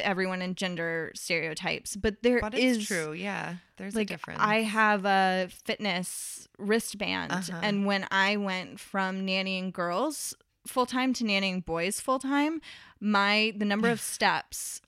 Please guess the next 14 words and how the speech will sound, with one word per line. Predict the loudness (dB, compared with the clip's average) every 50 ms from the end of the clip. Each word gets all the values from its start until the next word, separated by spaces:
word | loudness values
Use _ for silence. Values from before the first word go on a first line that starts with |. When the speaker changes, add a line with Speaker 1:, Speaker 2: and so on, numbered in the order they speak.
| _ 0 4
Speaker 1:
almost | 6 8 8 6 6 2 0 -2 -2 -2
doubled. | 0 0 2 2 0 0 -2 -6 -10
Speaker 2:
That's | -12 -14 -14 -14 -12 -14
amazing. | -12 -10 -10 -12 -12 -14 -14 -16 -14 -12 -10 -6
Speaker 1:
Yeah, | -2 0 2 2 2 2 0 -2 -6 -8 -10 _ -2
and | 0 2 4 6 6
Speaker 2:
Yeah. | 6 6 4 0 -6 -8 -10 -14
Speaker 1:
<laughs> | -14 -4
it's | -2 -2 -2 -2 -6 -10
just, | -2 0 0 0 0 -2 -10 -12 -10 -6
Speaker 2:
Yeah. | -2 -2 -2 0
Speaker 1:
it's | 0 4 6
also | 8 6 6 6 4 2 2
the, | 0 -6 -10 -12 -12 -14